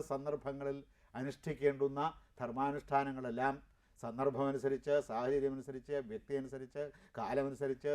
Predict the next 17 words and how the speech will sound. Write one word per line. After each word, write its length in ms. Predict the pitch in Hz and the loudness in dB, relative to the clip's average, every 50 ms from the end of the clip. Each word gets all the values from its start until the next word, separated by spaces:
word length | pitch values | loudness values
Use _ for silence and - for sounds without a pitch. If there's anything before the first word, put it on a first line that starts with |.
| 131 113 | 0 2
ദേശമനുസരിച്ച് 560 | 123 131 131 143 139 135 117 139 139 139 - 151 | 2 2 2 0 -2 -4 -6 -6 -8 -8 -8 -10
മാറിക്കൊണ്ടിരിക്കും. 500 | 139 131 120 123 113 101 95 95 85 - _ _ _ _ _ _ _ _ _ _ _ _ _ _ _ _ _ _ _ _ _ _ _ _ _ - _ _ _ _ _ _ - - _ - | -10 -10 -10 -10 -12 -12 -14 -16 -18 -20 _ _ _ _ _ _ _ _ _ _ _ _ _ _ _ _ _ _ _ _ _ _ _ _ _ -20 _ _ _ _ _ _ -20 -10 _ 6
ഈ 60 | 185 214 202 208 | 8 8 8 10
ശരിതെറ്റുകൾ 560 | 190 185 220 254 220 208 160 156 156 156 160 165 - - 139 | 8 8 10 10 10 8 8 6 -2 -4 -4 -4 -8 -10 -10
അങ്ങനെ 200 | 135 147 147 135 131 | -8 -8 -6 -4 -2
മാറിക്കൊണ്ടിരിക്കുന്നതാണ്. 760 | 131 143 151 151 151 143 135 123 117 117 110 104 90 85 - - _ _ _ _ _ _ _ - - - - _ _ _ _ _ _ _ - - _ _ _ _ _ - | -2 -2 0 0 0 0 0 -2 -2 -6 -8 -8 -10 -12 -16 -20 _ _ _ _ _ _ _ -20 -20 -20 -20 _ _ _ _ _ _ _ -20 -20 _ _ _ _ _ 4
കാലികമായ 540 | 143 156 180 208 233 220 220 214 208 202 202 202 170 160 | 6 8 10 10 10 10 10 10 10 10 8 8 8 6
ധർമ്മങ്ങളും 480 | 170 175 175 180 175 170 170 151 - - - - _ _ _ _ _ _ - _ _ _ - | 4 4 4 2 4 4 4 4 4 0 -8 -20 _ _ _ _ _ _ -20 _ _ _ -12
അങ്ങനെ 180 | 151 156 147 131 127 | -8 -6 -4 -4 -2
മാറിക്കൊണ്ടിരിക്കുന്നതാണ്. 680 | 135 151 151 151 131 131 117 110 110 104 101 82 73 _ _ - - - | -2 -2 -2 -2 -2 -4 -4 -6 -8 -12 -12 -14 -16 _ _ -20 -8 -2
കാലികമായ 400 | 127 135 143 156 151 156 156 156 151 143 | 0 2 2 4 4 4 4 4 2 2
ധർമ്മം 220 | 147 143 151 156 160 | 2 0 0 0 -4
എന്ന് 80 | 156 | -4
വെച്ചാൽ 160 | 143 180 170 - | -4 -4 -2 0
സിവിൽ 180 | - 143 165 180 165 165 | 0 0 -2 -2 -2 -2
നിയമങ്ങളാണ്, 440 | 151 139 135 131 120 117 98 - - - - _ - - 117 131 | -4 -4 -4 -6 -6 -8 -8 -10 -14 -20 -20 _ -14 -8 -2 0
ആചാരങ്ങൾ, 560 | 151 156 156 160 160 160 156 156 147 143 135 | 2 6 6 8 6 6 4 2 0 -2 -2